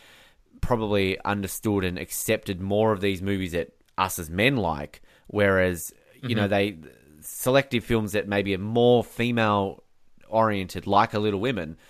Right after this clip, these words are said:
Speaker 1: kind of where men are not gonna be as accepting of them, if that makes sense. So I think kind of that also
Speaker 2: Mm-hmm.
Speaker 1: then opens that door up for some of these, you know, really, you know, more films that perhaps we should, and, and I'm not saying that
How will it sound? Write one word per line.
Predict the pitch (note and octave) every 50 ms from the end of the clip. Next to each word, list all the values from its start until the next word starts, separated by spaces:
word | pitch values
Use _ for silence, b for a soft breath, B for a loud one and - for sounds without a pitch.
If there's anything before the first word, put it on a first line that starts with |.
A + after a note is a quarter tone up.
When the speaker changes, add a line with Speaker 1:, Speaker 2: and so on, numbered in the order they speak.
| b b b b b
Speaker 1:
kind | - - A2 G2+ G2 F#2
of | F#2 E2+ - - _
where | - - F#2+ F#2+ G2+ G#2+ G#2+ G#2+ G#2 G#2 G2+ D2+ C#2
men | D2 F#2+ G2+ G#2+ A2 G#2+
are | G#2+ G#2
not | G2+ G#2 G#2 -
gonna | G#2+ G2+
be | G2+ G2
as | F#2+ F2
accepting | F#2 - - - G2+ - - A#2 A#2+
of | B2 B2
them, | C3+ C3
if | B2 -
that | - A2 G2
makes | B2 B2 B2 -
sense. | - C3 C#3+ D#3 - -
So | - - A#2 G#2+
I | G2+
think | - - A2+ - -
kind | - A2 G2+ G2+
of | G2 F2+
that | G2+ G#2+ G#2 G#2
also | G#2 G2+ B2+
Speaker 2:
Mm-hmm. | A#2+ A2+
Speaker 1:
then | G#2 G2
opens | F#2+ F#2+ F#2 - F2+ F2+
that | F#2+ F2 F#2+ -
door | F#2+ F#2 F#2 F#2+ F#2
up | F2 E2 - - b b b b b b b _
for | - G2+
some | F#2+ - C3+ C#3 C#3
of | B2+
these, | G#2+ G2 F#2 F2+ D#2 - - - F#2+
you | G2+ G2+
know, | F2+ F2
really, | F2 F2 F#2+ G#2 G#2 G2+ F#2+ F#2+ F#2 F2 D#2+ - - -
you | - C#3+ C#3 C3 -
know, | E2+ F#2+
more | G2+ G#2 A2 A#2+ A#2
films | - - A2+ G#2+ G#2 F#2
that | G2 F2+ - - _ -
perhaps | G2 F#2 F#2+ - - - -
we | F#2+ G2+ F#2
should, | - B2+ C3+
and, | D3+ D#3+
and | B2 D#3 F#3+
I'm | F#3 F#3 F3+
not | E3 C3+ G2 -
saying | - A#2 A2 G#2 G2
that | F#2 F2+ -